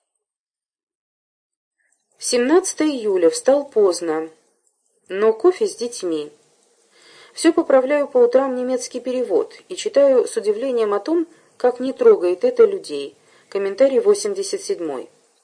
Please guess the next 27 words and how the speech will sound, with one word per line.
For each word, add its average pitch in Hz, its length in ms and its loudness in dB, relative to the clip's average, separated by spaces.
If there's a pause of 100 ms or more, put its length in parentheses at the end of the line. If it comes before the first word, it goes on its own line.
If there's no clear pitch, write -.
(840)
Вечером 269 460 -2
пошёл 247 320 0
с - 60 -8
детьми 240 400 -2
за 220 120 2
грибами, 240 500 0
остался 226 680 4 (300)
с 185 140 -10
бабулинскими 226 800 0
косцами 233 540 -2
косить, 226 600 -2
они 214 240 -4
пьяные. 170 640 -2 (540)
Мне 302 180 4
хорошо 285 400 2
было 233 180 6
с 226 140 -4
ними. 196 360 -4 (600)
Дома 247 280 2
отношения 208 540 -2
опять 202 300 -2
натягиваются, 214 960 2 (680)
и 254 120 0
натягиваются 269 760 0
только 453 380 4
с - 40 0
женою. 156 600 0